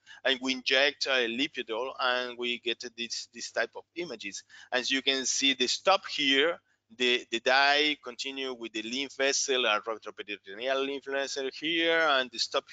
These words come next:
here. And the leaks are at the cavity. As you can see, the dye inside the cavity. It's a free inside the cavity.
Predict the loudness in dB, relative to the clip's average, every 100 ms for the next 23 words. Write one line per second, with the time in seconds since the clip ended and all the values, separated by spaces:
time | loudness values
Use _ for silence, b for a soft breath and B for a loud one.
0 | -6 -4 -6 -8 _ B B B B 2
1 | 6 8 6 6 2 0 2 4 4 2
2 | 2 6 6 8 6 6 2 0 -4 -2
3 | -4 0 -2 -2 -6 -8 -6 -6 -6 -8
4 | -8 -8 -6 -6 -6 -6 0 2 4 4
5 | 2 -2 -10 -8 -2 -2 -4 -6 -4 -4
6 | -8 -12 -14 _ _ -20 -14 -14 -12 -12
7 | -8 -4 -2 -4 -6 -14 b b -12 -6
8 | 0 0 0 -6 -2 -2 -2 -14 -18